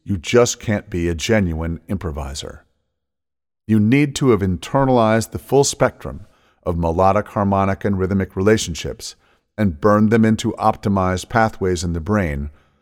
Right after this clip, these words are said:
or you won't be able to recognize the opportunities of the moment when they arrive, or to generate and perform the musical ideas necessary to fulfill those opportunities.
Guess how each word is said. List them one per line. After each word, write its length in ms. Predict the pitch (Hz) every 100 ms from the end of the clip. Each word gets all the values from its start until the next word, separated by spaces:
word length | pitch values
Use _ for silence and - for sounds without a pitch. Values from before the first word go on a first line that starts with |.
| _ -
or 120 | 107
you 160 | 104 113
won't 240 | 135 147
be 100 | 123
able 160 | 110 117
to 140 | 104
recognize 760 | 95 127 120 90 78 73 76
the 120 | 101 95
opportunities 720 | 98 92 - 90 85 82 85
of 80 |
the 80 | 82
moment 400 | 87 95 85 80 -
when 160 | 92
they 120 | 90 82
arrive, 600 | 78 110 87 71 78 _ _ _ _ _ _ -
or 280 | 107 113 113
to 60 |
generate 500 | 92 110 104 98 95
and 140 | 95 95
perform 680 | 110 - 107 92 87 85
the 100 | 85
musical 480 | 92 104 95 92 92
ideas 400 | 87 80 82 80
necessary 720 | 101 131 - 85 - 64 69 - _ _ _ -
to 100 | 131
fulfill 440 | 127 - 147 139
those 280 | 101 73 -
opportunities. 840 | - - - 78 82 - - -